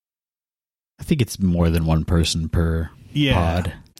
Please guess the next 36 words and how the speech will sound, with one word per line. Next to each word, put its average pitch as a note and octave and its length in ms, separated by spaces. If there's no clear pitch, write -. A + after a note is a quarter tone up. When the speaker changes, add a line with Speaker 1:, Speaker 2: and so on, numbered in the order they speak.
Speaker 2:
They D3 100
could D3+ 100
have, C3 160
like, G#2 160
four G2+ 240
pods F#2 540
and G2+ 100
each F#2+ 220
one F#2+ 100
holds, F#2 640
like, F2+ 220
twenty F2 240
people - 340
or G2+ 80
something. F#2 400
I F2+ 80
don't F2+ 120
know. F#2 180
It A#2+ 80
could C#3+ 140
be, A2+ 140
like, F2+ 320
that G#2+ 200
situation, B2+ 640
or G2 160
it F2 60
could F2+ 180
be F2+ 100
more F2 260
of, - 220
I F#2 120
don't F2 100
know. E2+ 300
Yeah. - 360
It, - 180
it, B1+ 260